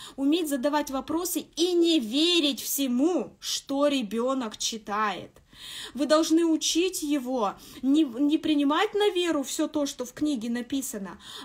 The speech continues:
а учить его сомневаться и идти искать другие точки зрения, а потом сравнивать их и анализировать. Это первое.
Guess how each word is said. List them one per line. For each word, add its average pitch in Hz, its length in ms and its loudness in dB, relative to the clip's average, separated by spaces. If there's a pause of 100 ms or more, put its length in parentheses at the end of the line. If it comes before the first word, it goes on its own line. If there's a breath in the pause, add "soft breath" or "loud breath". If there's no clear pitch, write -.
а 277 160 2
учить 302 520 0
его 247 240 2
сомневаться 294 1300 0 (580 loud breath)
и 339 180 6
идти 370 340 -2
искать 320 460 0
другие 294 440 0
точки 302 440 -2
зрения, 220 680 -6 (280)
а 247 100 -4
потом 262 300 -4
сравнивать 262 840 0
их 202 380 -10
и 262 100 -4
анализировать. 233 920 -6 (240)
Это 294 180 -10
первое. 185 540 -12